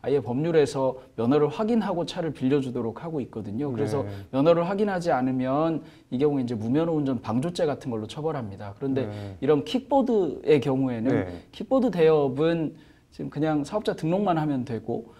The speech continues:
Speaker 1: 그래서 대여업체에게 운전면허증 확인 의무가 부여되어 있지 않습니다.
Speaker 2: 네.
Speaker 1: 그래서 의무가 없는 이상 무면허 운전 방조로 처벌하는 게 쉽지 않을 것 같고
Speaker 2: 네.
Speaker 1: 그러다 보니까 민사적으로도,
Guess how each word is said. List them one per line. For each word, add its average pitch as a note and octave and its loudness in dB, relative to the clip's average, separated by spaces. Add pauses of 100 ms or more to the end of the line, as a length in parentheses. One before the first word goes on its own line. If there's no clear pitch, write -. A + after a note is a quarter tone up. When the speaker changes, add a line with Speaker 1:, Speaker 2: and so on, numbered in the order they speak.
(140)
Speaker 1:
그래서 D3 -6
대여업체에게 D3 4 (240)
운전면허증 E3 0
확인 G3+ 0
의무가 C3+ -2
부여되어 C#3 2
있지 A#2+ -2
않습니다. A2 -6
Speaker 2:
네. G#2 -8 (100)
Speaker 1:
그래서 D3 -2 (420)
의무가 G#3 6
없는 F3+ 4
이상 E3 0
무면허 F3 0
운전 E3+ 0
방조로 D3 0
처벌하는 F#3 -4
게 C3 -2
쉽지 - -4
않을 C3+ 0
것 - -4
같고 G#2+ -6
Speaker 2:
네. G#2 -6
Speaker 1:
그러다 D#3 0
보니까 D3 0
민사적으로도, D#3 0